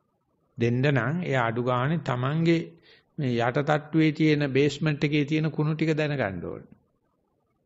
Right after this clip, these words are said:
අපි දන්නවා මේ ලනුපැදුරු දාලා තියෙද්දි මේ, මේවා දාලා තියෙද්දි අපිට අතු ගන්න පුළුවන් ඔහොම ලනුපැදුර තියෙද්දිම.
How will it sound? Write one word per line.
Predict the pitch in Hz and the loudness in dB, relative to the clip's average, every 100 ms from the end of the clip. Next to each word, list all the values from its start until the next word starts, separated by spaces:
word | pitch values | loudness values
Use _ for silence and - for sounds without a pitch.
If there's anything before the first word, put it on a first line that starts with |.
| _ _ _ _ _ _ _ _ - | _ _ _ _ _ _ _ _ -8
අපි | 113 120 | -4 -2
දන්නවා | 110 113 117 120 143 147 | -2 -2 -2 -2 0 0
මේ | 131 120 - - - _ - _ _ _ _ | 0 -2 -4 -10 -20 _ -20 _ _ _ _
ලනුපැදුරු | 120 120 123 117 113 | -6 -4 -2 -2 -2
දාලා | 110 110 107 | -2 -2 -4
තියෙද්දි | 104 101 - 110 151 165 | -4 -6 -6 -6 -4 -4
මේ, | 143 139 135 | -4 -4 -4
මේවා | 143 127 127 | -4 -4 -2
දාලා | 123 127 | 0 -2
තියෙද්දි | 127 175 | 0 -2
අපිට | 160 131 | 0 -2
අතු | 113 143 | -2 -2
ගන්න | 151 147 143 | -2 -2 -2
පුළුවන් | 156 175 | -2 2
ඔහොම | 165 165 | 2 2
ලනුපැදුර | 151 156 165 156 180 | 2 2 0 2 2
තියෙද්දිම. | 170 147 107 92 | 4 2 2 -6